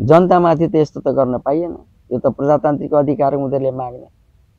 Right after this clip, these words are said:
जनता त लाठी, गोली, बन्दुक बोकेर सडकमा मान्छे मार्न त आएका होइनन् भनेर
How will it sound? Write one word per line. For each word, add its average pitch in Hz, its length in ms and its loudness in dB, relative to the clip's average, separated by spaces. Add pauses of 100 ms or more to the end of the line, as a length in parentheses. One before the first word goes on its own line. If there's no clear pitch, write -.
(640)
जनता 139 320 2
त 139 100 0
लाठी, 143 360 4
गोली, 143 280 4
बन्दुक 139 360 2
बोकेर 135 300 -2
सडकमा 135 480 -4 (420)
मान्छे 139 320 2
मार्न 135 320 0
त 135 40 -2
आएका 127 220 0
होइनन् 147 360 2 (1040)
भनेर 143 300 2